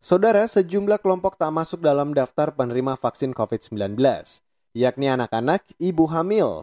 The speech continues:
penderita penyakit penyerta, dan lansia. Ini lantaran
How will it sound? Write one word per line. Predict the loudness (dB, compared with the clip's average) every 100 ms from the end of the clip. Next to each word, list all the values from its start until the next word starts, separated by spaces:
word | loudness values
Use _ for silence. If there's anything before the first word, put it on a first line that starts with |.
| -2
penderita | 0 2 2 2 0
penyakit | -2 -2 -2 0
penyerta, | 0 0 0 0
dan | 2 0 0
lansia. | -2 -2 -4 -4 -2 -2 -6 _ _ _ _ _ -2
Ini | 2
lantaran | 2 2 0 0